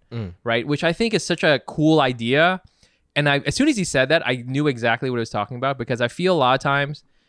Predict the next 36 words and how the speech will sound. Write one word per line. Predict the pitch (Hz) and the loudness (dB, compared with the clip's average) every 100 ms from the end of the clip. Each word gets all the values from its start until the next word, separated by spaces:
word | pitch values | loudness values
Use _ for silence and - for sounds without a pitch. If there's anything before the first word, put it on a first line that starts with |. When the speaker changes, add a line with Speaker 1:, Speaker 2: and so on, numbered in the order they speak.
| _ _ - | _ _ 0
Speaker 2:
we're | 147 143 139 135 _ _ _ - | 4 6 6 2 _ _ _ -4
just, | 170 - | -2 0
like, | 151 | 0
trapped | - - 113 123 - - | -2 -2 0 -2 -4 -6
in | 143 123 120 - | -4 -4 -6 -6
not | 147 214 | -6 -2
just | 214 160 | 0 0
our | |
minds | 127 135 160 165 165 160 | 2 4 4 4 2 -2
and | 143 123 117 | -6 -8 -6
in | 127 123 117 | -8 -6 -6
the | |
world, | 113 147 156 147 143 | -2 0 2 0 0
but | 127 120 | -2 0
just, | 139 - | -2 0
like, | 123 113 _ _ - | 0 -2 _ _ 2
we | 180 | 2
don't, | 240 - | 2 -2
I | 185 | -2
don't | 214 | -2
feel, | - - 185 180 165 | -2 0 4 4 4
like, | 127 117 - - _ _ _ _ _ | 2 0 -6 -20 _ _ _ _ _
free | - 170 175 | 2 4 6
to | 160 | 4
do | 127 139 139 | 4 4 4
a | |
lot | 120 110 | 2 0
of | 104 | -4
stuff. | - 90 | -10 -10
I | 107 | -8
feel | - 131 127 | -6 -4 -2
like | 120 | -2
there's | 123 117 | -2 -2
a | |
lot | 110 120 120 | 2 2 2
of, | 113 | -2